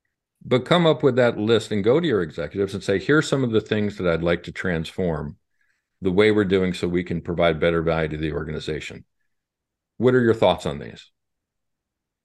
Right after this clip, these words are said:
And by doing that, it's gonna make you think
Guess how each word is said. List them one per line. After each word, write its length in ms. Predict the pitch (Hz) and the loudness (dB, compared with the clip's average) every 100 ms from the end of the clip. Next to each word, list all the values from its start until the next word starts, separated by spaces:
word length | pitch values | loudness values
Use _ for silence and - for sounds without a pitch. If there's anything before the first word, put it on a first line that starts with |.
| _ _ _ _ _ | _ _ _ _ _
And 160 | 117 | 0
by 140 | 101 98 | 4 2
doing 400 | 92 143 185 123 | 4 2 4 4
that, 260 | 95 92 | 2 2
it's 140 | 104 92 | -2 -4
gonna 220 | 135 117 | 0 2
make 360 | 104 131 180 170 | 2 2 2 0
you 140 | 139 | -2
think 540 | - - 139 107 82 | -2 -4 -2 -2 -8